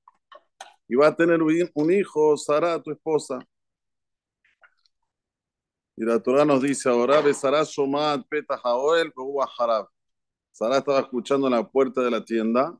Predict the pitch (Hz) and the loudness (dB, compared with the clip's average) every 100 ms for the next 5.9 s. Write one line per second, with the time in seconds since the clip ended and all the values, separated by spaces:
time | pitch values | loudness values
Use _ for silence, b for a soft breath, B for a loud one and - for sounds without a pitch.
0 | - 104 101 - 127 113 104 - 127 117 | -14 -14 -6 0 0 0 -2 0 2 6
1 | 110 101 113 127 131 123 110 110 120 120 | 4 4 2 4 4 2 0 -2 0 0
2 | - - _ _ _ _ _ _ _ _ | -2 -14 _ _ _ _ _ _ _ _
3 | _ 123 123 127 127 117 117 151 175 _ | _ -6 -4 2 4 6 2 -2 -12 _
4 | _ _ _ _ _ _ _ _ _ _ | _ _ _ _ _ _ _ _ _ _
5 | _ _ _ - 123 135 151 208 | _ _ _ -2 2 4 4 2